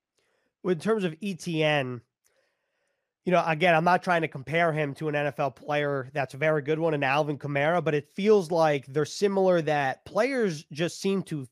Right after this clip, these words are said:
slip off of Travis Etienne, similar to the way players slip off of Alvin Kamara when you think that he will be tackled.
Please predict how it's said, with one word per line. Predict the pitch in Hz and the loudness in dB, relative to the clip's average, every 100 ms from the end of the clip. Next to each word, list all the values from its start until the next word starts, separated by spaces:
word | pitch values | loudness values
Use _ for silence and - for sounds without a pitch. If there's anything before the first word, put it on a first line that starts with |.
| _ | _
slip | - - - 180 208 196 - | -14 -12 -4 0 0 -2 0
off | 165 175 - | 4 4 4
of | 139 131 120 - _ _ | 0 0 -2 -8 _ _
Travis | - 170 170 147 | -4 0 0 -4
Etienne, | 185 156 156 165 151 | -12 -10 -4 -2 -2
similar | - 233 226 196 170 | 0 2 6 4 4
to | 165 | 0
the | 151 | 0
way | 156 156 147 - _ _ | 0 0 0 -6 _ _
players | 185 190 180 - | 0 0 2 -2
slip | - 190 196 | -4 -4 0
off | 190 185 180 | 2 2 0
of | 147 | -4
Alvin | 170 160 160 151 | 0 0 0 -4
Kamara | 147 156 185 156 | -2 0 2 4
when | 143 160 | 2 0
you | 175 | -2
think | - 208 202 | 0 0 2
that | 175 139 | 0 0
he | 170 | -2
will | 175 170 | 0 0
be | 147 | -2
tackled. | 123 160 175 165 131 113 | -6 -2 0 0 -4 -8